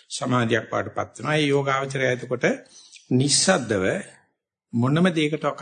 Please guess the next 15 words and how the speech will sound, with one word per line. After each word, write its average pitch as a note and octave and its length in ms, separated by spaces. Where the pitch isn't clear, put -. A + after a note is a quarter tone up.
දඟලන්නේ A#2 500
නැහැ. - 640
තමයි C#3 240
වැඩි B2 240
වේලාවක් B2 640
ආනාපානියත් A#2 840
එක්ක, F#2+ 200
පිම්බීම B2+ 400
හැකිලිමත් A2 640
එක්ක, G2 260
වම C3 180
දකුණු B2 360
වශයෙන් B2 280
සක්මනත් B2+ 580
එක්ක - 220